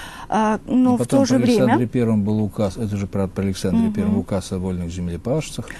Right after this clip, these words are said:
Speaker 1: Да, это
Speaker 2: Кто-то
Speaker 1: тоже
Speaker 2: по нему
Speaker 1: сокращало
Speaker 2: получил
Speaker 1: число
Speaker 2: свободу.
Speaker 1: крепостных, число рабов постепенно
Speaker 2: Мгм.
Speaker 1: сокращало. Вот. Но, м, были, конечно, рабы, их достаточно много было. Но, вы знаете, я отношусь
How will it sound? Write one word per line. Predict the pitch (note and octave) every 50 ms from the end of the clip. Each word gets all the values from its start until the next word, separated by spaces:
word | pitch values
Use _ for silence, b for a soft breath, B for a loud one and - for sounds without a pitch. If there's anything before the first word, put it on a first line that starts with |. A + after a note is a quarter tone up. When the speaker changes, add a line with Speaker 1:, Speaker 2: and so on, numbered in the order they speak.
| B B -
Speaker 1:
Да, | F#3+ G#3+ A#3 G#3 F#3+ -
это | - B3+ B3 C4+ C4
Speaker 2:
Кто-то | - E4 D4 A#3
Speaker 1:
тоже | B3+
Speaker 2:
по |
нему | B3 G#3
Speaker 1:
сокращало | - B3+ G#3 C4+ C4 C4 C4 - - C#4 C#4 C4 C4 B3+
Speaker 2:
получил | B3 A#3+ - C4+
Speaker 1:
число | - -
Speaker 2:
свободу. | C4+ C4 B3+ A#3 A3+ A3+ G#3+ G#3 G#3 G3+ G3+ G3+ G3 G3 -
Speaker 1:
крепостных, | - B3+ A#3 C#4+ C#4 - - A3+ F#3 E3+ -
число | - - A3 - A#3 A3+ G#3+
рабов | G#3 A3+ B3+ E4+ G#4 -
постепенно | - A3+ - - - G#3+ G3+ B3+ A3+ G#3+
Speaker 2:
Мгм. | G3+
Speaker 1:
сокращало. | - C4+ - D4+ D#4 E4 - - E3+ D3+ C#3+ - B B B B B B B B B B B B
Вот. | - A3+ A3+ B3 C4 B3+ - - - -
Но, | - B3+ C4+ C#4 D4+ E4 F4 F4 F4 D4+ - -
м, | - C4 C4+ C4+ - A3+ B3 A#3+
были, | C#4+ G4+ A#4 A#4
конечно, | - - E4+ C#4 B3 G#3 G3+ - - - - F3+ E3+ D#3 F3
рабы, | G3 F#3+ F3+ F#3 F3+ F3 E3+
их | F3 -
достаточно | G3 F#3 G3+ - - - F#3 F3+ - - - - - -
много | F#3 G#3 A#3+ D#4 G#4+ G#4+ E4 B3
было. | A3+ A#3+ G3 A3+ A#3+ A3+ F3+ - - - B B B B B B B B B B B - -
Но, | - G#3 A3 A#3 A#3+ A#3+ B3 B3+ B3+ B3 A#3
вы | B3 C4
знаете, | B3+ D#4+ D#4+ D#4 - B3 A3+
я | G#3+ G#3+ B3+ C4 B3 A#3 G#3+ - - - -
отношусь | - - - - A#3 A#3 A3+ A3 - - A#3 A3+ A3 - - -